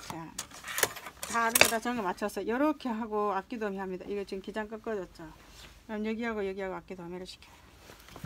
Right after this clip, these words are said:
또 이 사이사이마다 다 도매를 시켜줍니다.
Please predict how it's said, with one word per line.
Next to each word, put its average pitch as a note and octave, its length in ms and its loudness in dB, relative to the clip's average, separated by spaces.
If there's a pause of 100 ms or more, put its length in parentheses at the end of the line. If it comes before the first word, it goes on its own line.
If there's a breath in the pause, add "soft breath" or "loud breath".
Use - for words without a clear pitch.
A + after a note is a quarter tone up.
(4000)
또 G3 180 -10 (400)
이 A#3 100 -4
사이사이마다 A3+ 680 2
다 F3+ 160 -10
도매를 F3+ 300 -6
시켜줍니다. - 680 -16